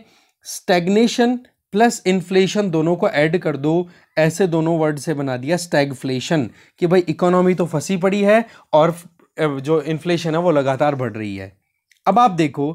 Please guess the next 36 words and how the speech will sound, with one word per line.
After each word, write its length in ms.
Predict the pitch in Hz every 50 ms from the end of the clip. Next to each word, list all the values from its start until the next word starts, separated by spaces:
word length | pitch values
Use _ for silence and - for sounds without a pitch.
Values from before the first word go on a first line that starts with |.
| 165 _ _ _ _ _ -
कि 100 | 220 208
जब 300 | 165 175 214 208 180 196 190 185 196 226 220 - _ _ _ _ _ _ _ _ _ _ -
प्राइस 720 | 165 175 170 170 151 - - 165 170 175 208 247 226 - -
राइज 380 | 151 143 131 139 180 220 202 185
होती 320 | 175 151 127 - 151 127
है, 160 | 110 98 92 90 _ _ _ _ _ _ _ _ _ -
जब 180 | 123 147 151
महंगाई 420 | 151 143 139 139 143 165 196 226 214
बढ़ती 340 | 175 170 160 151 190 190 180
है, 240 | 165 165 190 185 - _ _ _ _ _ -
तो 80 | 220 226
लोगों 500 | 220 196 170 151 147 147 147 156 196 214
के 120 | 214 240
पास 300 | 233 214 180 175 170 175
में, 60 | 175
हमारे 320 | 151 147 143 156 175 202 214
जैसे 240 | 190 202 190 -
जो 140 | 196 185 196 180
लोग 280 | 151 156 165 170 151
हैं, 100 | 147 139
कंज्यूमर्स 540 | 135 156 143 143 139 165 175 185 175 165 170
हैं, 160 | 143 143 156 156 - - - _ _ -
इनके 240 | 180 185 165 226
पास 260 | 170 196 185 185 180 202
में 80 | 202
पैसा 320 | - 180 165 160 - 202 196
कम 240 | 196 - 190 208 196
बचता 340 | 175 160 - - - 165 151
है 320 | 147 151 160 180 175 - _ _ _ - 120
goods 320 | 117 151 196 185 - -
and 120 | 208 202 -
services 500 | - 170 147 156 165 165 - 180 170 -
की 180 | - - 196
डिमांड 480 | 185 160 151 143 143 139 139 143 156 165
करने 280 | 151 151 123 120 113
में, 180 | 110 107 110 107